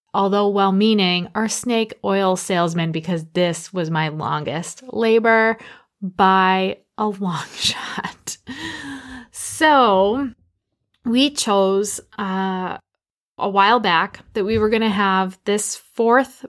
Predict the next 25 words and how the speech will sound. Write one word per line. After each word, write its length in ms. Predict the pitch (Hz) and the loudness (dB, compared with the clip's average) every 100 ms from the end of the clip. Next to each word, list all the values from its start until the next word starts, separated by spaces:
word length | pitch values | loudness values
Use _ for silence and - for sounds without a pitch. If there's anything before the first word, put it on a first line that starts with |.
| - | -4
birth, 560 | 190 180 226 - - - _ | 0 2 0 -6 -20 -20 _
assuming 560 | 208 - - 214 214 220 | -12 -6 0 2 4 2
that 120 | - | 0
everything 760 | 202 202 202 214 208 202 208 214 | -2 0 0 0 -2 -2 -6 -8
was 140 | 202 | -6
healthy 380 | - 196 226 214 | -2 -2 0 -2
and 140 | 208 | -2
good, 300 | 190 180 180 | -2 0 -2
in 160 | - 208 | -2 -4
a 60 | |
birth 200 | 202 285 | 2 0
center. 400 | - - - - - _ _ _ _ _ | 0 -4 -4 -6 -10 _ _ _ _ _
I've 260 | 208 214 208 | 2 2 2
had 400 | 196 190 196 185 - _ _ | 0 2 0 -2 -16 _ _
three 600 | 196 214 233 240 254 262 _ _ _ _ _ _ | -4 0 2 2 -2 -4 _ _ _ _ _ _
childbirths, 760 | - 226 214 208 220 220 214 - _ - | -2 2 2 2 0 0 -2 -10 _ 0
all 240 | 202 233 | 2 4
in 80 | 233 | 2
hospitals, 640 | - 196 - 196 202 202 | 0 -2 -2 -10 -10 -10
and 200 | - 214 220 | -8 -8 -4
each 320 | 294 381 - | -2 -2 -2
one 220 | 233 208 | 0 0
I 100 | 190 | 0
feel 260 | 190 220 208 | -4 -4 -2
like 420 | 196 190 185 - | -2 -2 -2 -8